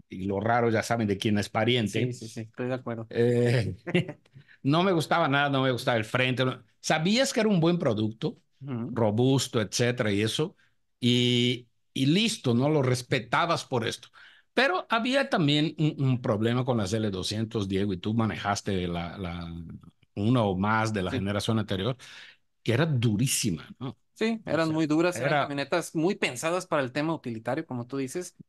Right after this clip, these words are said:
Speaker 2: sea, siempre estuvo este, esta faceta de, de poder demostrar que era súper capaz, ¿no?
Speaker 1: Así es, pero ahora ya no. Ahora ya es, la suspensión ya está mucho más cómoda que antes.
Speaker 2: Bien.
Speaker 1: En carretera cuesta mucho trabajo alcanzar velocidades más arriba de ciento cincuenta, ciento sesenta.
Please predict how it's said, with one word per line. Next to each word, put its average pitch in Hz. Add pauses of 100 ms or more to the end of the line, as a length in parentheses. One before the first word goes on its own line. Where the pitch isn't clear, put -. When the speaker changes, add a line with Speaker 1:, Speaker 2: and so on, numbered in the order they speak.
Speaker 2:
sea, 95
siempre 170
estuvo 170
este, 165
esta 156
faceta 147
de, 120 (300)
de 131
poder 135
demostrar 135
que -
era 135 (540)
súper 127
capaz, 117
¿no? 123
Speaker 1:
Así 135
es, 107
pero 196
ahora 220
ya 202
no. 131 (320)
Ahora 175
ya 156
es, 151
la 127
suspensión 147
ya 147
está 131
mucho 135
más 127
cómoda 123
que 107
antes. 87 (140)
Speaker 2:
Bien. -
Speaker 1:
En 139
carretera 151
cuesta 151
mucho 131
trabajo 117
alcanzar 113
velocidades 107
más 104
arriba 101
de 98
ciento 98
cincuenta, 104
ciento 95
sesenta. 147